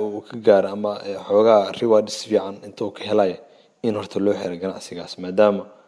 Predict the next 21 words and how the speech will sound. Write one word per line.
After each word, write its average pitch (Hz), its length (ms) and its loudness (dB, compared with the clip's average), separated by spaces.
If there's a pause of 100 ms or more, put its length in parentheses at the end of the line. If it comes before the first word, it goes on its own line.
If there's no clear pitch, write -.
(460)
eh, 92 400 0
dadkii 113 480 -4
ay 107 160 0
yihiin 98 560 -8
dad 104 240 -2
oo 95 540 -6 (800)
innovation 113 520 -2
aan 107 260 -2
lahayn 101 380 -4
oo 95 220 -4
qofkii 107 320 -6
markaas 101 340 -6
wax - 220 -10
soo, 107 400 -2 (220)
eh, 101 260 -6
hindisa, 101 480 -6 (480)
eh, 95 400 -2 (720)
lala 113 400 4
barbar 107 360 2
yaaco, 98 360 2 (320)
eh, 92 360 -6